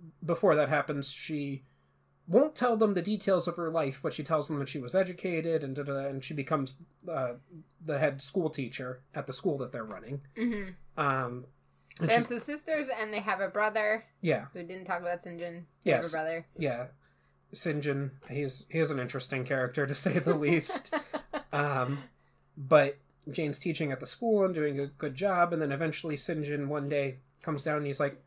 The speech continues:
Speaker 1: "Hmm, I wanna tell you a story about someone I know." And she's like, "Oh, o-, okay, I'm not really interested in the story, but go ahead." He's like, "It's about this girl who was abused by her aunt and cousins. And then she went to Lowood."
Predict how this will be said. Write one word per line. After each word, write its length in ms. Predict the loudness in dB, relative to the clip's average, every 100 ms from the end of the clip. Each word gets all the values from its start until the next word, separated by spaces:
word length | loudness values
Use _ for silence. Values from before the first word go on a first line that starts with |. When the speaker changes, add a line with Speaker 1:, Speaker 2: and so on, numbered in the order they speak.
| -6
Speaker 1:
"Hmm, 280 | 0 0 0 -4 _ -20 -20 _ _
I 40 | 4
wanna 200 | 4 4
tell 240 | 2 2
you 240 | 2 0
a 60 | 0
story 720 | -2 -2 0 2 0 -2 -8 -12 _ -6
about 400 | 2 4 4 0 -8
someone 400 | -2 0 0 0
I 100 | 0
know." 260 | 0 0
And 80 | -2
she's 180 | -4 -4
like, 160 | -2 -2
"Oh, 200 | -2 -2
o-, 300 | -6 -6 -4 -4
okay, 220 | 0 2
I'm 80 | 2
not 140 | 2
really 200 | 2 0
interested 320 | 0 -2 -4 -2
in 80 | -4
the 60 |
story, 360 | -2 2 4 4
but 160 | 2
go 140 | -2 0
ahead." 240 | 0 0 -4 -20 -14 -2
He's 120 | 0
like, 180 | 0 -2 -20 -20 _
"It's 120 | -4
about 260 | 4 4 6
this 220 | 0 0
girl 380 | 2 6 6 6
who 100 | 4
was 180 | 2 2
abused 540 | 0 2 2 2 -2
by 200 | -2 -2
her 220 | 2 0 2
aunt 560 | 0 0 -4 -10 -10 -4
and 180 | -2 0
cousins. 640 | 2 0 0 -8 -8 -10 -12 _ _ _ _ 0
And 260 | 2 6
then 220 | 6 4 2
she 200 | 2 2
went 180 | 2 2
to 100 | 0
Lowood." 680 | 4 4 4 0 -4 -8